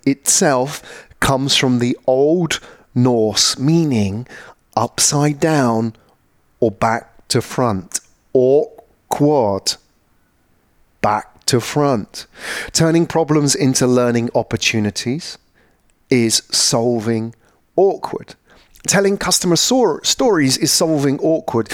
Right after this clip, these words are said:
Collecting data and getting permission to solve another problem is awkward. Solving awkward, sorry. And that's effectively what it is. If you think about these taxi companies, these ride-sharing companies, or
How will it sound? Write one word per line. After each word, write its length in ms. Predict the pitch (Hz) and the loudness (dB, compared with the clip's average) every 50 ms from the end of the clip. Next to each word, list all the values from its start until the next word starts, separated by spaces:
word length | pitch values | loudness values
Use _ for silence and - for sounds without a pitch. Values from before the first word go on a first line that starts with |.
| - - - | -10 -10 -6
Collecting 480 | - 165 170 170 170 - - 151 151 143 | -2 0 0 0 0 0 0 0 2 2
data 360 | - 143 135 139 147 - 170 | 2 0 0 0 0 0 0
and 120 | 160 147 | 0 0
getting 280 | - 151 143 139 135 135 | 0 0 0 0 -2 -2
permission 440 | - - 139 131 131 - - 139 131 | -4 -2 0 0 2 2 0 0 0
to 120 | - - | 0 0
solve 400 | 135 - - 143 139 143 131 131 - | 0 0 2 2 2 0 -2 -2 -2
another 280 | 139 135 135 135 147 | 0 0 0 0 -2
problem 480 | 143 - - 156 156 160 165 170 165 156 - - - - - - - - _ _ _ _ - | -2 -2 -2 -2 0 2 2 2 0 -2 -6 -12 -16 -18 -18 -20 -20 -20 _ _ _ _ 0
is 180 | 165 165 151 175 | 2 2 4 4
awkward. 540 | 196 196 160 - - - - - - - - _ _ _ _ _ _ _ _ _ _ _ _ | 4 2 0 -2 -6 -10 -10 -12 -12 -14 -20 _ _ _ _ _ _ _ _ _ _ _ _
Solving 600 | - - - - - 185 190 180 135 120 107 107 - | -2 0 2 2 2 2 2 2 2 0 -2 -4 -6
awkward, 540 | - 113 - - - - - - - - _ _ _ _ | -8 -8 -10 -10 -14 -18 -18 -20 -20 -20 _ _ _ _
sorry. 420 | - - - - - - - - - _ _ _ _ _ _ _ _ _ _ _ _ _ _ _ _ _ - - - - - | -6 -6 -6 -6 -8 -12 -18 -20 -20 _ _ _ _ _ _ _ _ _ _ _ _ _ _ _ _ _ -20 -20 -20 -4 0
And 120 | - 180 | 0 2
that's 240 | 208 240 233 - - | 2 0 0 -2 -4
effectively 540 | 196 - 208 190 - - 151 165 160 147 143 | -2 -2 -4 -4 -4 -2 0 2 2 2 2
what 180 | 135 135 143 | 2 0 0
it 100 | 135 135 | 0 2
is. 280 | - 175 190 156 131 127 | 2 2 2 2 2 0
If 80 | 135 139 | 0 -2
you 80 | 147 | -4
think 260 | 147 - 233 240 - | -2 -2 -4 -2 -2
about 280 | 214 - 175 147 139 127 | -2 -2 0 0 0 0
these 180 | 127 120 - - | -2 -4 -4 -6
taxi 500 | - - - 208 190 - - - - - | -4 -2 -2 0 -2 0 -2 -2 -2 -2
companies, 480 | - - 113 101 92 107 104 104 101 | -2 -4 -4 -4 -2 -4 -4 -2 0
these 200 | 110 113 113 110 | 0 0 2 2
ride-sharing 580 | 120 131 160 175 180 - - 147 123 113 110 104 | 2 2 2 2 0 0 0 0 0 0 -2 -2
companies, 500 | - 117 107 107 - - 110 110 107 - | -4 -6 -6 -6 -6 -4 -2 -2 0 0
or 160 | 127 123 - | 0 0 0